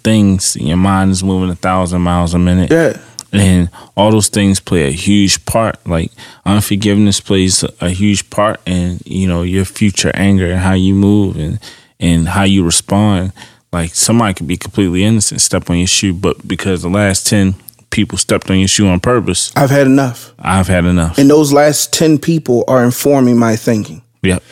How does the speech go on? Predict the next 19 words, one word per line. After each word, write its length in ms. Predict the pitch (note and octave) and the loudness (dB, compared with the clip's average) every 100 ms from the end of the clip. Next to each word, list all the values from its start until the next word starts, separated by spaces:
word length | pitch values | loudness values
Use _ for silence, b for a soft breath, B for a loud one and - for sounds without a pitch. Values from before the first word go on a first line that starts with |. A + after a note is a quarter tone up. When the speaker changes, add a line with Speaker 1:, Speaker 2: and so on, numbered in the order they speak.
| B | B
Speaker 2:
And 100 | C#3+ | -2
so 160 | D#3 D3+ | 2 4
one 280 | C3+ D#3 G3+ | 4 4 2
of 60 | |
the 60 | E3+ | 2
things 280 | - D#3 D3 | 2 2 4
I 140 | B2 | 4
realized 800 | A#2+ A#2 G3+ F3 B2 A#2 A2 - - | 4 4 4 4 2 -2 -4 -10 -2
is 180 | C3 B2+ | 0 0
gonna 220 | - C#3 | 2 2
be 160 | B2 C3 | 4 2
an 160 | A2+ | 4
issue 300 | D3 D#3 D3+ | 2 2 0
for 380 | C#3+ - B2 A#2+ | 0 0 2 2
prodigal 420 | A#2 - B2+ B2+ | 0 2 2 2
son's 320 | B2 B2+ A#2 A#2 | 0 0 2 2
older, 240 | A2+ G#2+ - | 0 -2 -2
older 220 | A#2 A#2+ A2+ | 0 2 2
brother. 420 | A#2+ A#2 C#3+ | 2 2 0